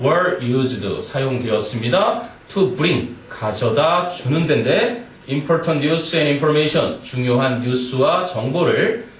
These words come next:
to poor people in Indonesia and India for many years,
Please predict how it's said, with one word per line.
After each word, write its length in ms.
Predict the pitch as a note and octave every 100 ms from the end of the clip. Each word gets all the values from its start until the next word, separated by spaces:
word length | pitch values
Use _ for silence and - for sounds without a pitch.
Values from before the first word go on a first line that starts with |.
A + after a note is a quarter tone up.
| - -
to 160 | D#3+ - -
poor 340 | A3 A#3 A3+
people 420 | G3+ F#3 G3 F#3+
in 160 | C3 B2
Indonesia 880 | A#2 A2+ A2+ D#3+ F3+ - F#3+ F#3+ F#3+
and 160 | A2+ B2
India 460 | C3 A#2 G2+ -
for 180 | - D3
many 320 | C#3 E3 E3
years, 420 | F#3 F3+ - -